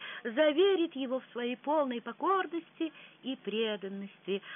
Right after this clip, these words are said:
Она была уверена в том, что покажется ему неотразимой.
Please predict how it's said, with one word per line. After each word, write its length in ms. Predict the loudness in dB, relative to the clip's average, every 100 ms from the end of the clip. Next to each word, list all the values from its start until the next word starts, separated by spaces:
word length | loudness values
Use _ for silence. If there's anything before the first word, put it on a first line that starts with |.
| -8
Она 280 | -2 0 0
была 260 | -2 0 0
уверена 680 | 0 -2 0 2 0 -2
в 60 | -4
том, 280 | -6 -6 -6
что 220 | -10 -14
покажется 840 | -8 -10 -4 -4 -4 -6 -12 -12 -8
ему 440 | -6 -8 -10 -12 -16 _ _ _ -20 _ _ -20 -12
неотразимой. 1080 | -6 -6 -6 -14 -16 -14 -16 -16 -20 -20